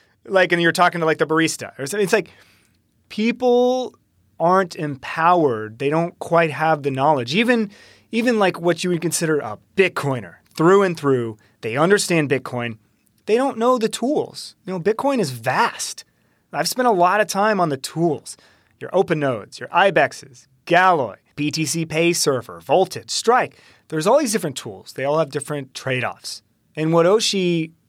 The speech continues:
attempts to do is to give the Bitcoiner,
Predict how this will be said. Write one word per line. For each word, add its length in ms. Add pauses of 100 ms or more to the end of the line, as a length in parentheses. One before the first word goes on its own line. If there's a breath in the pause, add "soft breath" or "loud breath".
attempts 400
to 120
do 680
is 180
to 120
give 680 (160)
the 120
Bitcoiner, 680